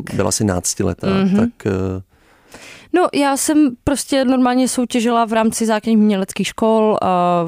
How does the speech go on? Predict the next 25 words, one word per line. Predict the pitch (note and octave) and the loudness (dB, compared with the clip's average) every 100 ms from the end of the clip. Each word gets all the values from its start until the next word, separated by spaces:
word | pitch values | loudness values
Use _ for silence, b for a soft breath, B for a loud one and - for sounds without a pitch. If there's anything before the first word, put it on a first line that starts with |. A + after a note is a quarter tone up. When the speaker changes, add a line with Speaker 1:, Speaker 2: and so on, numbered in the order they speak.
| - | -6
Speaker 2:
v | - | -8
orchestru | - - F#3+ F#3+ | -6 -6 -6 -6
jsem | - F3+ | -4 -2
hrála, | E3+ D#3+ D#3+ | 0 0 -2
komorní | - F#3 G3+ G#3 | -2 -2 0 2
hru | F#3 | 0
jsem | F#3 F#3+ | -2 -2
hrála, | F#3 F3 E3 D#3+ | 0 2 2 0
solově | - E3 E3+ E3+ | 0 0 0 -2
jsem | F3 F3 | -4 -4
soutěžila, | E3+ - F3 E3+ E3 | -6 -4 -4 -2 -2
všechno | D#3 - G3 G#3 | -4 -6 -4 -4
jsem | - G3 | -2 -4
takhle | F#3+ - G#3+ | -4 -4 -4
jako | G3+ - | -2 -6
podstupovala. | - - - G#3+ A3+ A3 C4+ D#4+ B B B B B B B B B _ | -6 -10 -6 -6 -2 0 2 0 B B B B B B B B B _
A | G3 G3+ G3+ G3 - G3+ G3 | 0 2 2 2 -2 -6 -6
v-, | - A3+ | -10 -10
dostávala | - G3+ A#3 - D4 C4+ C#4 | -8 -4 -4 0 0 2 2
jsem | C#4+ | 0
se | - A#3+ | 0 0
do | G#3+ | -2
situací, | - A#3+ B3 B3 - B3 | -2 -2 -2 -2 -2 0
kdy | A#3 A#3+ | 0 0
prostě | A#3 - - A#3 A3+ A3 | -2 -4 -2 0 2 2